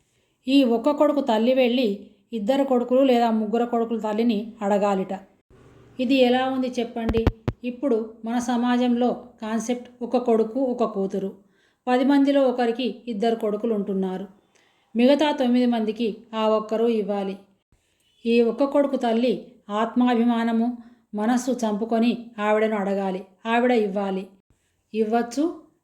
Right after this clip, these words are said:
ఇవ్వకపోవచ్చు. "ఇదేం గోల, అందరూ నన్ను అడుగుతున్నారు, నాకు నమ్మకం లేదు" అని ఈసడించవచ్చు. అలాంటప్పుడు అడిగిన వారి మనస్థితి ఎలా ఉంటుంది ఒక్కసారి ఆలోచించండి.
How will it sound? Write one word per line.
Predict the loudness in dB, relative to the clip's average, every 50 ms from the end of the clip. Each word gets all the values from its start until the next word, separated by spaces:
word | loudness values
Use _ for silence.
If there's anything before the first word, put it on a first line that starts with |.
| -6 -2
ఇవ్వకపోవచ్చు. | 0 2 2 2 0 0 -2 -2 -2 -4 -2 -2 -4 -6 -8 -12 -14 -14 -14 _ _ _ _ _ _ _ _ 0
"ఇదేం | 2 4 6 6 4 4 2 2
గోల, | 2 2 0 0 -2 -6 -10 -18 -16 -12
అందరూ | -8 -6 -4 -2 0 0 0
నన్ను | 0 0 0 0 -2
అడుగుతున్నారు, | -2 -2 -2 -2 -2 -2 -2 -2 -2 -2 -2 -4 -6 -10 -12 -8
నాకు | -6 -4 -2 -2
నమ్మకం | -2 -2 -2 -2 -2 -2 -2 -2 0 0
లేదు" | 2 2 2 0 0 -4 -6 -10 -16 -10 -4
అని | 0 2 2 2 2 -2 -6 -8 -4
ఈసడించవచ్చు. | -4 -2 -2 0 0 0 0 -2 -2 -2 -4 -4 -6 -8 -10 -16 -18 -18 -18 _ _ _ _ _ _ -4
అలాంటప్పుడు | 0 2 2 2 2 0 -2 -4 -6 -4 -2 -2 -2 -2 -4 -8 -14 -20 _ -8
అడిగిన | -4 0 0 2 2 2 0 0
వారి | 0 0 0 0 0
మనస్థితి | -2 -2 -4 -6 -6 -8 -8 -6 -4
ఎలా | -4 -2 -2 -4 -4
ఉంటుంది | -4 -6 -6 -6 -8 -8 -8 -8 -10 -12 _ _ _ _ -18
ఒక్కసారి | -16 -12 -6 -6 -4 -2 -2 0 2 2 2
ఆలోచించండి. | 2 2 -2 -4 -4 -6 -6 -4 -4 -4 -4 -6 -8 -8